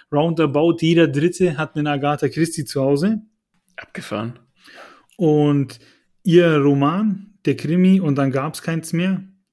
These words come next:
Speaker 1: ist der meistverkaufte Kriminalroman auf der Welt. Und das musst du mal bringen, ne?
Speaker 2: Da, ja, also da fällt mir jetzt auch nichts mehr ein. Also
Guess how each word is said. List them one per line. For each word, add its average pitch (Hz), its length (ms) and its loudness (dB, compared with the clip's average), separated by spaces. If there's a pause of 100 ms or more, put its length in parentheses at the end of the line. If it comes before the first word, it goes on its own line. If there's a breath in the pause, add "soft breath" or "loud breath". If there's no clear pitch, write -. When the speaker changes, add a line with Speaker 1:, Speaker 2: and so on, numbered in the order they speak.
(140)
Speaker 1:
ist - 220 -2
der 147 80 2
meistverkaufte 156 960 -2
Kriminalroman 139 1300 -2 (480 soft breath)
auf 139 180 -4
der 135 160 4
Welt. 131 440 0 (1160)
Und 147 160 -2
das 147 120 -2
musst 156 180 -2
du 165 40 0
mal 147 140 4
bringen, 139 560 -2 (540)
ne? 170 360 -2 (440)
Speaker 2:
Da, 135 200 -4
ja, 156 440 4
also 147 180 6
da 139 40 4
fällt 170 220 0
mir 214 60 -2
jetzt - 140 2
auch 151 100 -2
nichts 170 240 -6
mehr 185 140 2
ein. 170 180 2
Also 151 240 2